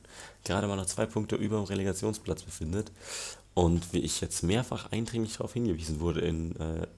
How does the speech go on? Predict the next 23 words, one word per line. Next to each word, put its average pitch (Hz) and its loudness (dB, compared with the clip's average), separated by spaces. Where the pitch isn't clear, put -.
freundlichen, 85 -2
direkten 101 -2
Nachrichten 80 -4
an 82 -2
meine 78 -2
Wenigkeit, 78 -4
dass 92 2
wir - -2
doch 87 -2
bi-, 87 4
bitte 87 4
über 85 4
Gladbach 80 0
reden 73 2
sollen, 73 2
weil 73 4
die 85 6
sind 90 6
doch - 4
eindeutig 76 6
im - -2
Abstiegskampf. - -2
Deswegen, 117 2